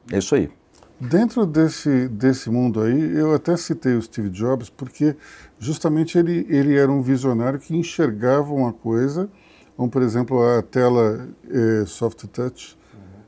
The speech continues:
Speaker 2: e daí ele mandava a equipe se virar
Speaker 3: Desenvolver,
Speaker 2: e
Speaker 3: desenvolver.
Speaker 2: desenvolver.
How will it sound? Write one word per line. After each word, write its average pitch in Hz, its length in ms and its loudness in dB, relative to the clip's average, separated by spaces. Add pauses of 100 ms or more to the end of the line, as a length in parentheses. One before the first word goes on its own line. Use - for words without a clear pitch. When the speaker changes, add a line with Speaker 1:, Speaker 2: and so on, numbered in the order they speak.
(160)
Speaker 2:
e 147 80 6
daí 151 500 6
ele 170 300 4
mandava 180 560 2
a - 20 2
equipe 185 920 -2
se - 280 -2
virar 190 560 4
Speaker 3:
Desenvolver, - 80 -14
Speaker 2:
e 262 60 -6
Speaker 3:
desenvolver. 190 360 0
Speaker 2:
desenvolver. 190 600 0